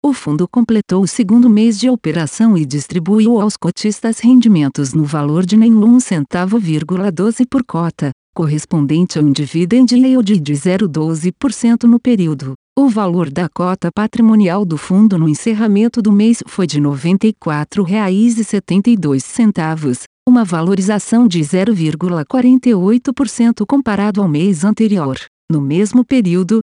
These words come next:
a variação da cota a mercado oscilou de noventa e sete reais e cinquenta e oito centavos a noventa e nove reais e cinquenta centavos,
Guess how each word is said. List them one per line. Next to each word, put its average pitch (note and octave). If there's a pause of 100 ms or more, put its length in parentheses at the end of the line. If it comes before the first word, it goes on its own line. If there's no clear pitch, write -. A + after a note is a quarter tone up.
a C#3+
variação G#3
da D3+
cota D#3
a A#3
mercado E3
oscilou G#3+
de G3
noventa D3
e A3+
sete C#3
reais F#3
e G3+
cinquenta A3+
e A3+
oito F#3
centavos D#3+
a D3
noventa D3+
e B3
nove D#3+
reais G#3
e G3+
cinquenta F#3
centavos, D#3+